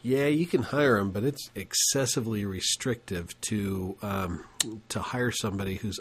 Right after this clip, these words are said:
under the age of sixteen, um, unless it's a family member. If it's a family member and it's a family-owned business, that's something different. But if you're talking about hiring teenagers and they're under the age of sixteen, um, it can get kinda sticky, so you'll wanna be aware of those.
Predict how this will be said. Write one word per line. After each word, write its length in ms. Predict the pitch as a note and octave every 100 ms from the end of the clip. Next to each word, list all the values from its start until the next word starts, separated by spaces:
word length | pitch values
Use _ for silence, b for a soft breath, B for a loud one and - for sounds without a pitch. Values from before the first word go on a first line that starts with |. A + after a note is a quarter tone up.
| A#2
under 220 | A#2+ A2
the 120 | G2+
age 140 | F#2+
of 80 | F#2
sixteen, 840 | - G#2 - - - D#3 G#2 E2 E2 B B B B -
um, 500 | A2+ G#2 G#2 F#2+ A2
unless 320 | C3 D3 C3 D#3
it's 120 | C#3+
a 40 |
family 340 | - A#2 F#2+ F#2+
member. 280 | F#2 G#2
If 100 | A#2
it's 120 | C#3 D3
a 60 |
family 340 | - B2 A#2+ A#2+
member 300 | A2+ A#2 A2
and 80 |
it's 140 | G2+ -
a 60 |
family-owned 500 | - G#2+ G2+ G2 F2+
business, 340 | F2+ G2 G2 F2+
that's 240 | F#2+ F2 -
something 300 | F2+ - D2+
different. 420 | F#2 F#2 - - B B B B
But 80 | G2+
if 60 |
you're 100 | C3+
talking 260 | C3 C3 B2+
about 220 | A2 G2+
hiring 260 | A#2 A2+ G2
teenagers 680 | - C3+ A2+ F#2 F2 G2 G#2+
and 120 | F#2+
they're 140 | F#2
under 160 | G#2 G#2
the 180 | G2 G2
age 140 | G2
of 100 | F#2
sixteen, 600 | - G#2+ - - G#2+ A2+ B - G#2
um, 380 | G2+ F#2+ F#2+ -
it 120 | -
can 120 | A#2+
get 220 | A2 G2+
kinda 240 | - G2 F#2
sticky, 360 | - G2 -
so 120 | F2+ F#2+
you'll 200 | F#2 G2
wanna 180 | F#2
be 120 | E2+ E2+
aware 240 | D#2+ D#2+
of 140 | E2
those. 300 | - - -